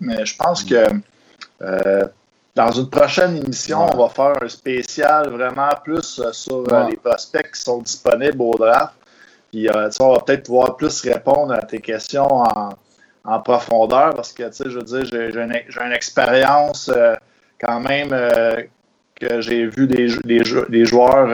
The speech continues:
Speaker 1: euh, dans le midget trois A, puis, euh, j'ai des contacts aussi avec, euh, les recruteurs de la Q encore, euh, qui peuvent m'en parler parce que, tu sais, je veux dire, j'ai pas tout le temps le, le temps d'aller voir, euh, vingt-cinq games,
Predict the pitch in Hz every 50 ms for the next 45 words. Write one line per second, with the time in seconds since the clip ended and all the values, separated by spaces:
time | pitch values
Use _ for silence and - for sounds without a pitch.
0 | 120 117 113 117 113 110 107 113 110 110 113 120 110 - 123 127 - - - 117
1 | 117 117 117 120 131 135 143 147 151 151 147 - _ - 113 117 117 110 107 107
2 | 107 107 107 - - 110 120 117 113 107 - 120 117 113 - 135 135 131 - -
3 | - - - 139 139 131 117 113 123 123 - - 127 120 113 110 98 - _ _
4 | _ - - - _ _ - 120 123 117 127 131 - - - - - 147 139 147
5 | 143 135 127 120 117 - - - 156 156 151 139 123 120 117 - - 127 135 139
6 | 143 143 143 143 139 135 123 117 110 - _ - 131 127 127 123 120 123 120 117
7 | 120 - - 131 120 113 117 120 127 139 156 170 165 135 120 - - 113 107 -
8 | - 127 120 110 107 107 95 104 110 110 107 101 104 - - 113 110 - 117 107
9 | 107 - 120 120 123 120 117 110 104 101 104 101 104 - - - 123 123 123 123
10 | 120 117 107 104 107 107 104 101 107 110 117 120 123 123 117 113 110 104 101 101
11 | 95 107 117 123 123 - - - 165 123 120 120 120 117 131 131 135 139 139 139
12 | 135